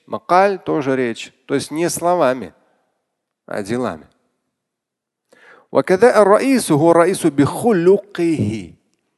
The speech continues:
Точно так же глава. Ну, я не знаю, глава района, глава города, глава страны — раис, да, руководящая должность. Он является руковод-, занимает эту руководящую должность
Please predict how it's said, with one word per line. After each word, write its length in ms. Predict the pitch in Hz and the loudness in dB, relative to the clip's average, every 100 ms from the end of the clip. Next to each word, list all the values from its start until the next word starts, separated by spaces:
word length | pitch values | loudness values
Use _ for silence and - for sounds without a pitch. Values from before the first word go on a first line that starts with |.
| _ - | _ -2
Точно 380 | 170 160 156 147 | 0 0 -2 -4
так 300 | 170 170 202 | -2 -2 -2
же 300 | 170 208 - _ _ - | 0 0 -2 _ _ -8
глава. 540 | 117 135 143 104 82 _ _ _ _ _ _ _ _ _ _ _ _ | 0 4 6 4 -2 _ _ _ _ _ _ _ _ _ _ _ _
Ну, 420 | - 262 220 - _ - | -14 -10 -10 -12 _ -10
я 80 | 117 | -8
не 40 | |
знаю, 200 | 107 101 | -8 -8
глава 320 | 113 135 143 | -2 0 0
района, 460 | 135 135 147 143 131 | 0 2 2 0 -2
глава 340 | 117 120 123 | 0 0 0
города, 440 | 107 131 131 110 110 | 2 2 4 2 -2
глава 380 | 117 127 135 | 0 2 2
страны — 640 | 135 - 123 117 139 120 98 | -2 -4 -4 -4 -4 -4 -2
раис, 540 | 120 107 107 - - _ _ _ | -4 -4 -6 -10 -16 _ _ _
да, 140 | - | -6
руководящая 640 | - - 139 139 143 - 127 | -6 0 2 4 2 0 -2
должность. 580 | 120 107 95 98 - - _ _ _ _ - - _ _ _ | 0 0 -2 -18 -20 -20 _ _ _ _ -20 -20 _ _ _
Он 240 | 160 185 180 | 4 4 4
является 600 | 156 151 160 151 139 143 | 0 0 0 -2 -2 -2
руковод-, 400 | 135 - 139 139 | -4 -2 -4 -4
занимает 540 | - 139 139 151 147 139 | -8 -8 -6 -2 -2 -2
эту 160 | 131 | -4
руководящую 800 | 127 131 139 139 143 151 143 139 | -4 -4 -2 -4 0 -2 -2 -4
должность 520 | 147 170 143 135 - | 0 0 -2 -6 -8